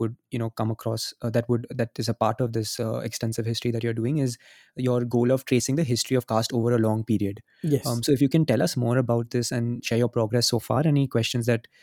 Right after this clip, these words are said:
Speaker 1: you know, are really, uh, propelling you forward?
Speaker 2: Yes, thank you. Uh, like, one of the important things, like, you know, again, reading Ambedkar was very important inspiration for me. And also, you know, because I'm an historian and also who's trying to understand the social history of India,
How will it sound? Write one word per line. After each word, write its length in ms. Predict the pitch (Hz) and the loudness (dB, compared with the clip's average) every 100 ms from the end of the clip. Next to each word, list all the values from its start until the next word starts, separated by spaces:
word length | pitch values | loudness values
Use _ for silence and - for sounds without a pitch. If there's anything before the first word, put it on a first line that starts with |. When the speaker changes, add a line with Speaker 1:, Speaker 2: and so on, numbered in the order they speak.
| _ | _
Speaker 1:
you 80 | 120 | -2
know, 80 | 120 | 2
are 140 | 117 | 2
really, 480 | 117 120 120 120 113 | 2 4 4 2 0
uh, 60 | 120 | -2
propelling 420 | - 117 117 113 | 0 2 2 2
you 120 | 110 | 0
forward? 400 | 107 101 101 104 - _ _ _ _ _ _ _ | 2 0 -2 -6 -12 _ _ _ _ _ _ _
Speaker 2:
Yes, 220 | 190 - | 2 4
thank 300 | - 196 208 | 6 6 8
you. 180 | 170 143 | 8 6
Uh, 140 | 160 160 | 6 6
like, 180 | 165 | 4
one 200 | 185 190 | 4 6
of 100 | 254 | 8
the 140 | 233 202 | 8 8
important 500 | 202 196 196 196 180 | 6 6 4 4 2
things, 260 | 180 175 | 0 2
like, 160 | 160 151 | 2 2
you 60 | 190 | 2
know, 80 | |
again, 540 | 160 175 160 160 185 196 | 6 6 6 2 -4 2
reading 300 | 156 185 175 | 6 8 8
Ambedkar 500 | 151 151 156 - 139 | 6 6 6 4 6
was 180 | 139 135 | 6 6
very 220 | 151 160 | 4 2
important 480 | 143 147 147 139 139 | -2 -2 0 0 -2
inspiration 500 | 135 147 139 - 135 | -2 0 0 -2 -4
for 160 | 127 | -4
me. 260 | 131 143 - _ - | -2 -4 -6 _ -4
And 260 | 143 139 135 | 0 2 4
also, 380 | 151 - 160 | 4 6 4
you 80 | 147 | 4
know, 60 | 165 | 0
because 280 | 147 151 139 | 0 2 4
I'm 180 | 143 | 2
an 40 | 143 | 2
historian 540 | 139 - 156 147 143 | 0 2 4 6 4
and 160 | 139 135 | 4 4
also 280 | 139 - 143 | 2 2 0
who's 200 | 139 - | -2 -2
trying 300 | 139 156 160 | 0 0 0
to 120 | 135 | 0
understand 520 | 135 139 - 139 139 | 0 0 0 0 0
the 60 | 135 | -2
social 280 | 143 - | -4 -2
history 260 | 139 - 131 | -4 -4 -4
of 80 | 123 | -4
India, 380 | 147 165 120 | 0 2 0